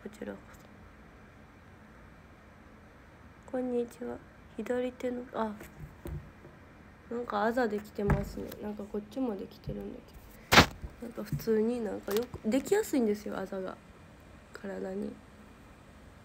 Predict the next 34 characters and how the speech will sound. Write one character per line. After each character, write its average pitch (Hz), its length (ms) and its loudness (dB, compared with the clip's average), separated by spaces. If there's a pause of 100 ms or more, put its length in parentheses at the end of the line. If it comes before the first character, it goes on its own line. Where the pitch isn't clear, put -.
(280)
す - 180 -4
ぐ 226 300 6
で 196 100 -2
き - 140 -6
る。 - 160 -6 (1000)
公 285 260 2
演 277 140 6
後 254 120 8
の 262 120 8
膝 254 360 4
と 214 120 -2
か 180 100 0
ボ 175 180 0
ロ 190 120 2
ボ 196 160 2
ロ 247 100 4
な 247 100 4
ん 196 60 0
で 196 80 2
す - 140 -4
よ - 80 0
ね。 208 240 4 (340)
<laughs> - 380 -10
夜 247 180 8
公 302 160 6
園 262 80 10
行 262 60 0
く 254 60 4
よ。 - 80 6
あ 247 60 4
り 254 140 2
が 254 160 0
と 285 300 -2
う。 277 40 -8